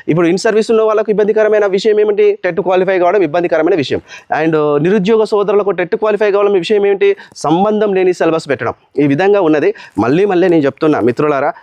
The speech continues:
ఒకసారి అర్థం చేసుకోండి. ఎవరికైతే మీ టీచర్ కావాలి అన్న ప్యాషన్ మీలో ఉంటే మీరు ఖచ్చితంగా టెట్ క్వాలిఫై కండి.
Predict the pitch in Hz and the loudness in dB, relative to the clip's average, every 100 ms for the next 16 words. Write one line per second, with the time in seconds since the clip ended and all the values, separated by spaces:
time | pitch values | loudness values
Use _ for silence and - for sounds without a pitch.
0 | - 113 160 135 113 165 180 151 - 151 | -8 -4 -2 -4 -2 0 0 0 -2 -2
1 | 117 123 165 185 160 175 160 - 180 220 | 0 0 0 0 0 2 0 0 -2 0
2 | 202 165 175 170 170 - - 151 - 165 | -2 -2 -2 0 -2 -4 -6 -6 -4 -4
3 | 226 233 190 170 175 151 147 151 156 - | -2 0 0 2 2 0 0 0 -4 -4
4 | - - 143 147 170 175 165 180 - 170 | -8 -4 -2 -2 -2 0 0 -2 -4 -4
5 | 151 139 143 156 127 135 | -4 -2 -2 -2 0 -2